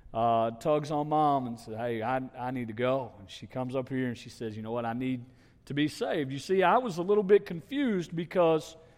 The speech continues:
she made a profession of faith a couple years ago. Matter of fact, we just celebrated together her, what we thought was her spiritual birthday.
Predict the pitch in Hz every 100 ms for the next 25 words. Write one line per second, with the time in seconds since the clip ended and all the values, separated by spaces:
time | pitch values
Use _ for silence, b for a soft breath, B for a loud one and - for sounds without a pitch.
0 | b b - 208 190 180 196 254 262 185
1 | 196 226 185 - - _ _ _ - 165
2 | 170 - 208 202 - 190 - 247 190 180
3 | - - b b b b b - - 180
4 | 180 226 208 151 139 170 226 185 160 151
5 | 202 - - - 269 208 131 135 156 165
6 | 165 202 254 160 147 160 160 151 - b
7 | b b 143 160 170 311 320 135 131 147
8 | 165 175 - - 143 160 202 226 294 -
9 | 107